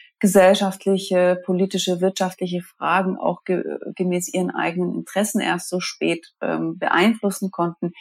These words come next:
haben wir eben in der Schweiz immer noch einen Gleichstellungs-, ein sehr großes Gleichstellungsdefizit oder, äh,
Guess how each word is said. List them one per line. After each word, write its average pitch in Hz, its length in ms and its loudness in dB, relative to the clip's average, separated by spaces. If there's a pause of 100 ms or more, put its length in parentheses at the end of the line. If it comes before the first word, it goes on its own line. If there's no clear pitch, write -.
(320)
haben 185 320 4
wir 185 180 2
eben 180 220 0
in 170 160 -2
der 170 120 -2
Schweiz 170 460 -2
immer 180 260 -2
noch 170 260 -6
einen 165 540 -4
Gleichstellungs-, 156 760 -6
ein 170 200 -2
sehr 185 240 4
großes 175 480 -2
Gleichstellungsdefizit 170 1500 -2
oder, 156 400 -4 (440)
äh, 160 180 2